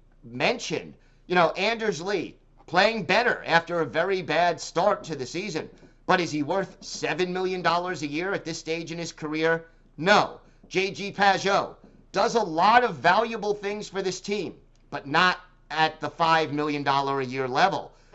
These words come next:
Pierre Engvall, gotta say, you know, was it worth it giving him a seven-year contract? He's on pace, if he played all eighty-two games and he's out with an injury now, for ten goals and twenty-eight points.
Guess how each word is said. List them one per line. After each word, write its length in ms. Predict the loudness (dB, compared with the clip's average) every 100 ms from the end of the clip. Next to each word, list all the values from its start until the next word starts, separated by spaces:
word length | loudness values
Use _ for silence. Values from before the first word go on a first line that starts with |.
| _ _
Pierre 340 | -2 2 4 4
Engvall, 680 | 2 0 2 2 2 -2 -14 _ _ _ _ _ _ _ _ _ _
gotta 280 | 2 4 2
say, 560 | -2 -2 0 -2 -4 -10 _ -10
you 120 | -2
know, 280 | 2 2 0 -4
was 200 | -2 -2
it 100 | -2
worth 340 | -2 0 0
it 220 | -2 -4 -4
giving 340 | -4 -2 -4
him 360 | -6 -4 -4 -6
a 60 | -8
seven-year 880 | -10 -6 -4 -2 -4 -4 -4 -4 -4
contract? 760 | -4 -4 -4 0 2 2 -2 -16 _ _ -8
He's 300 | -6 0 2
on 220 | 2 0
pace, 520 | -2 0 -2 -8 -14 _ _
if 140 | -4 -2
he 100 | -6
played 380 | -2 2 4
all 240 | 4 4 4
eighty-two 380 | 0 -2 -4 -2
games 340 | 0 0 -4
and 100 | -6
he's 140 | -6
out 240 | -2 0 0
with 100 | -6
an 100 | -4
injury 420 | -6 -6 -6 -4
now, 400 | 0 0 0 -4 -8 _ _
for 120 | -4
ten 380 | -2 2 2 2
goals 440 | 0 2 2 -2 -4 _ _
and 180 | -4 -4
twenty-eight 720 | -8 -4 -2 0 0 -2 -4
points. 560 | -6 -2 -2 -4 -14